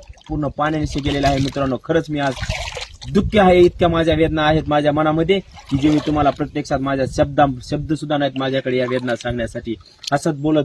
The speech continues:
पीक इतका शेतकरी आपला कष्ट करून अतिशय जोमामध्ये उभा करतो आणि येणाऱ्या संकटाला सामोरे जाण्याची ताकद ही फक्त शेतकऱ्यामध्येच आहे बरं का. शेतकऱ्यांनो, जेवढं संकट आलं एका एसी फीसी मध्ये बसून नाही.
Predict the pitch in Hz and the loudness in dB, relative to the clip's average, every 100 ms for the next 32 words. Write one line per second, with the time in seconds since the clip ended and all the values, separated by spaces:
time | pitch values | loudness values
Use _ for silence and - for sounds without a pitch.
0 | - 147 143 139 151 131 143 - 143 139 | 0 -2 -2 -2 -2 -2 -8 -6 -4 -2
1 | 139 135 - 147 147 135 151 175 - _ | -2 -4 -6 -10 -10 -10 -4 -4 -6 _
2 | - 143 160 147 151 127 156 156 147 147 | -8 -8 -6 -6 -6 -4 -4 -4 -6 -6
3 | 147 156 151 156 143 147 143 143 143 143 | -4 0 0 -2 -6 -4 -4 -2 -2 -4
4 | 135 135 143 123 131 131 123 135 135 135 | -4 -6 -8 -6 -4 -2 -2 -4 -2 -4
5 | 131 123 131 127 120 - 139 190 180 _ | -4 -4 -4 -6 -6 -4 0 -2 -2 _
6 | _ 131 123 143 131 - 143 - 147 143 | _ -8 -6 -4 -6 -4 -6 -6 -4 -2
7 | 139 143 151 156 156 180 202 185 135 - | 0 0 0 0 0 -2 0 0 -2 -10
8 | - - - 143 - 151 143 131 - _ | -18 -10 -6 -6 -2 0 0 -2 -8 _
9 | - 127 147 127 - 143 147 165 165 180 | -4 0 2 0 -2 -4 0 4 4 4
10 | 196 - - - 143 151 143 156 - 156 | -2 -6 -12 -6 0 2 4 2 0 0
11 | 160 160 165 165 160 156 156 170 165 175 | 0 2 2 6 4 4 0 0 2 4
12 | 180 160 | 4 4